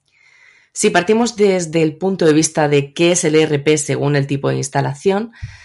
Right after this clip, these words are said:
la pregunta clave es, ¿dónde está tu E R P? ¿Vale? ¿El E R P está en, en tu negocio? ¿Está dentro de tu empresa? ¿O lo tienes instalado en la nube o en cloud, como se suele decir?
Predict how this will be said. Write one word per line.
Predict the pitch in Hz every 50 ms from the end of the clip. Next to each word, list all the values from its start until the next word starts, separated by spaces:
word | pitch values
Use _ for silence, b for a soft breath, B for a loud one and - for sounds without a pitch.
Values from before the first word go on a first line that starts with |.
| B B B B B B _ _ _
la | - 185 185 170 -
pregunta | 165 170 170 196 202 202 190
clave | 170 180 185 196 185 170 170
es, | 170 175 170 160 147 147 147
¿dónde | 185 196 202 190 175
está | 165 - 165 151
tu | 143 143
E | 139 131
R | 131 - - -
P? | - - - _ _ _ _ _ _ _
¿Vale? | - 147 139 139 135 185 247 285 _ _ _ _ -
¿El | 143 147 147
E | 147 143
R | 143 147 143
P | 139 - 147
está | 151 147 - - 147 143 143 143 143 139
en, | 143 139 139 135 135 135 135 135 135 131 131 135 131 - - - _ -
en | 147 143 143 143
tu | 143 - 143 139 135
negocio? | 131 127 - 143 151 - - 277 370 - _ _ _ -
¿Está | 143 - - 143 139
dentro | 135 135 135 135 143 135
de | 131 123
tu | 127 131
empresa? | 127 127 - 165 170 175 - 220 233 226 B B B B B B B B B
¿O | - 185
lo | 180 170 165
tienes | 165 190 202 196 196 190 -
instalado | 190 165 - - 160 156 160 165 165 160 156 151
en | 151 147 143
la | 143 139
nube | 143 139 131 120 113 - -
o | - 135 131
en | 123 123
cloud, | - 135 113 110 117 120
como | - - 131 131
se | 135 135
suele | 135 - 139 131 123
decir? | 120 113 120 - - - -